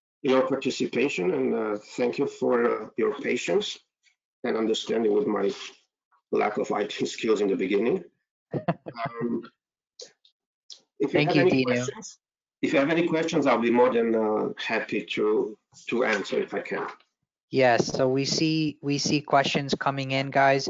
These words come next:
Speaker 2: Uh, if you don't mind, you can submit questions i-, on the, uh, the taskbar there in the GoToWebinar console. Um,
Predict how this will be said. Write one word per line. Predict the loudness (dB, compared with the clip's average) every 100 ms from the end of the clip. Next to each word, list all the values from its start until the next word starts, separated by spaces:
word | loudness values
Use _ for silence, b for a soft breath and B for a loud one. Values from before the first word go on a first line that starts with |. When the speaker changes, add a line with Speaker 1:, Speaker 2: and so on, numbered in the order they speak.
| B B B
Speaker 2:
Uh, | 4 4 2
if |
you | 0
don't | 2 2 2
mind, | 4 4 4 0 -4 B B B _
you | -2 -2
can | 0 -4 -4
submit | -12 -12 -8 -8
questions | -4 0 2 0 -4 -4 -4
i-, | -2 -2
on | 0 0 0 -4 -14 _
the, | -6 -2 2 4
uh, | 4 4 2 0 _ _ b b -4
the | -2
taskbar | 2 2 2 0 2 4 4
there | 4 4 4
in | 0 -8
the | -2
GoToWebinar | -2 -2 -2 0 2 2 2 0 -2
console. | 0 0 0 0 2 0 _ B B B B 0
Um, | 2 4 2 0 -10